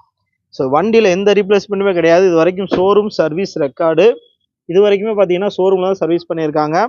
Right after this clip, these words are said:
பேக் டயருமே பாத்தீங்கன்னா, பிராண்ட் நியூ புதுசு. So, பெட்ரோல் வண்டி, பதினெட்டு கிலோமீட்டர் உங்களுக்கு குறையாம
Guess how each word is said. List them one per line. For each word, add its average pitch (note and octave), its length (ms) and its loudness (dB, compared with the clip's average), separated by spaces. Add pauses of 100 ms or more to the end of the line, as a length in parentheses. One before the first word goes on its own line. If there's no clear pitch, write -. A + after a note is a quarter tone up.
(500)
பேக் F#3+ 200 0
டயருமே G3+ 340 2
பாத்தீங்கன்னா, F3+ 400 0
பிராண்ட் D#3+ 240 0
நியூ F3 180 -4
புதுசு. D#3+ 340 -2 (800)
So, D#3+ 60 -2 (140)
பெட்ரோல் A#3+ 400 2
வண்டி, G#3 200 -4 (160)
பதினெட்டு F#3 440 -4
கிலோமீட்டர் G#3 440 -4
உங்களுக்கு E3+ 380 -4
குறையாம E3+ 440 0